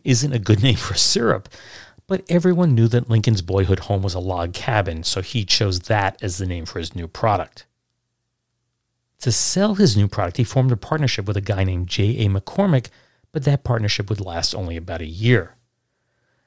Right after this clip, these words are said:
The earliest known packaging wasn't the classic log cabin shaped tins that are so famous today. Instead, they used a tall hand-soldered tin can that had a spout on the top,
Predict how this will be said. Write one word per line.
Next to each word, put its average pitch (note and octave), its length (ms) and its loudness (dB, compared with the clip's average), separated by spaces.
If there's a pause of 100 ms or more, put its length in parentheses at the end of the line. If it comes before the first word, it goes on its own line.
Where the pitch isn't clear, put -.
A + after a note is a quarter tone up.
(200)
The - 140 -8 (120)
earliest D#3+ 480 4
known C3+ 200 2
packaging G#2 720 -2
wasn't A#2 340 2
the B2+ 80 -2
classic G#2+ 500 -4
log F#2 440 -6
cabin G2 360 -4
shaped - 360 0
tins D3+ 260 0
that G#2 100 -2
are - 40 -4
so A2+ 320 0
famous G#2 540 -2
today. A2+ 540 -4 (600)
Instead, D#3 380 -2
they F3 60 0
used C3 200 2
a G2+ 80 -2
tall G#2 420 -4
hand-soldered G#2+ 840 -2
tin F#2 240 -2
can C#3 320 -2
that G2+ 60 -4
had F2+ 180 -6
a E2+ 40 -6
spout - 560 0
on A2 120 -4
the F#2 100 -2
top, - 340 -10